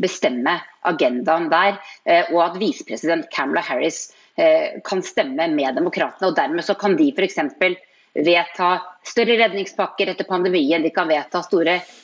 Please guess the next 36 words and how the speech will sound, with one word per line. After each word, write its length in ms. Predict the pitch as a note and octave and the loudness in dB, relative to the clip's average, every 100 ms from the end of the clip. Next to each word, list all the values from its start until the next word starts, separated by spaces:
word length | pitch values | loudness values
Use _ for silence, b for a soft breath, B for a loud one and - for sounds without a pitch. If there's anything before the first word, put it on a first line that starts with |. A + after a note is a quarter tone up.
| B | B
infrastrukturprosjekter, 1160 | F3+ F3 F#3 - F3 - F3 F3 F#3+ - - F#3+ | 2 2 -4 -2 -2 0 0 0 -2 -4 -2 0
de 80 | E3 | 2
kan 240 | F3 F3+ - _ | 0 -2 -4 _
sørge 380 | - A3 C#3+ D3 | 0 0 2 0
for 120 | E3+ D#3+ | 2 2
at 180 | E3+ - _ | 0 -6 _
Joe 200 | - F#3 | 0 2
Bidens 500 | F3 D#3+ D3 E3 D3+ - | 4 2 2 -4 -4 0
regjeringsmedlemmer 1040 | D#3+ F3+ D3+ D3+ - E3 D#3+ D#3 D#3+ E3+ | 4 4 2 -2 -2 0 2 2 2 2
vil 240 | D3+ F3 F#3+ | 0 0 2
bli 340 | D#3 F3+ B3+ | 4 4 4
godkjent. 460 | F#3+ - G#3 A#3+ - - B B | 0 0 0 -2 -4 -16 B B
De 80 | G#3 | 0
kan 160 | G#3+ G#3 | 0 0
til 200 | - D#3+ | 0 0
og 80 | E3 | 2
med 300 | D3+ D#3 B2 | 2 0 -2
utnevne 380 | - C#3 C#3+ | -4 -2 0
høyesterettsdommere, 920 | D#3 D#3+ A#2+ - A#2+ D3 C#3+ B2+ D#3 E3 | 0 -2 -2 -4 -4 -2 -4 0 0 0
og 80 | D#3+ | 0
kommer 200 | F3 - | -2 -4
ikke 380 | A#3+ - - F#3+ | -6 -6 -2 -2
til 200 | - C#3+ | 0 0
å 60 | D#3 | 0
være 180 | C#3+ - | 0 0
avhengig 540 | G3+ C#3 G#2+ C#3+ D#3+ - | 0 0 -2 -2 -2 0
av, 280 | C3+ C#3+ D#3+ - B B B | 0 0 -2 -6 B B B
eh, 240 | - E3 D#3+ | 0 2 2
rep-, 220 | D3 - | -2 -4
eh, 200 | - D3+ D3+ | 0 2 2
republikanerne 580 | - F#3 F3 G#2+ C3 E3+ | 0 -2 -2 -4 -6 -4
for 80 | F3 | -4
å 60 | |
få 140 | D3+ - | -4 -6
til 100 | |
det. 100 | - | -8